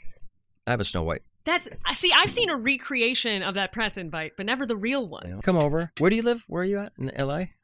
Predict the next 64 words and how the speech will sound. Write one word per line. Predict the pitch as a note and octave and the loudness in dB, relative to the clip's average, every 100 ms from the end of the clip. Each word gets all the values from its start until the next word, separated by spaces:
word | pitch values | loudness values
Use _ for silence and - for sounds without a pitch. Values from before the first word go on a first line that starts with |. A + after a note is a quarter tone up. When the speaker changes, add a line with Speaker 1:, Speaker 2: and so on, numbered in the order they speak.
| - - _ _ _ _ - | -20 -20 _ _ _ _ 0
Speaker 2:
I'm | |
in | C#4+ | 0
Speaker 1:
Okay. | D4 | 0
Speaker 2:
West | C#4 | -2
Hollywood. | B3+ A#3+ B2 | -2 -2 -2
Speaker 1:
I'm | C#3 | -2
in | |
West | C3+ D3 | -6 -8
Hollywood. | D3 G2+ - - - - | -8 -10 -14 -20 -2 4
And | D#3+ F3 | 6 8
no | G3 | 6
kids? | G3 G#3 G3+ G#3 G3 - | 6 6 6 4 0 0
What's | F3 - | -2 -4
the, | D#3+ | -2
with | - | -2
the | - | -2
kids? | - C3+ A2 | 0 0 -2
We | A#2+ | -2
gotta | C3 | -2
talk | A2+ C3+ | 0 -4
to, | A#2+ C3 | -2 -6
where's | D#3 | -4
the | C#3+ | -2
husband? | B2+ G2+ - _ - _ - - | -2 -4 -10 _ -20 _ -20 -4
Speaker 2:
No | D4+ E4 | -2 0
kids. | C#4+ F3+ - - | 0 0 -2 -2
Eventually, | C4+ D4+ D4+ C#4 A3+ | 2 2 0 -2 -2
just | A#3+ - | 0 2
wanna, | F4+ F4+ | 2 2
like, | F4 D#4+ C#4 - | 2 2 0 0
living | C4 D#4 E4 | -4 -2 -2
my | D4 | 2
life | C4+ C4+ | 2 2
like | B3 | -2
a | G3+ | -4
Speaker 1:
Okay. | |
Speaker 2:
rumspringa, | F#3 A3 B3 A3+ B3+ C4 C4 B3+ | 0 0 2 0 0 -2 2 4
you | C4 | 4
know? | C4 C4 | 2 -2
Just | A3 G3 | -6 -8
really | G#3+ A3 | -4 -4
wanna, | G#3+ G3+ | -4 -4
like, | F#3 E3+ | -4 -2
have | G3 | -4
as | F#3 | -2
much | G3 G3+ | -4 -4
fun | - G3 | -4 -4
as | F3+ | -4
possible | G3 F#3 B2+ | -4 2 6
Speaker 1:
Yeah, | A#2+ | 6
I | A#2+ D3 | 4 2
Speaker 2:
until | |
I | A#2+ | 0
Speaker 1:
did | G2 | -2
Speaker 2:
go. | C#2+ | -2
Speaker 1:
that. | E2 - - | -6 -6 -10
I | F#2+ | -10
did | F2+ - | -10 -12
that. | F#2 - _ - | -14 -18 _ -4
It | |
was | A2+ A2 G#2+ | -4 -4 -6
easier | C#3 E3+ C#3 B2+ | -4 0 0 0
'cause, | A2+ G#2+ | -4 -8
uh, | G2 F#2+ F2+ E2+ | -12 -14 -14 -16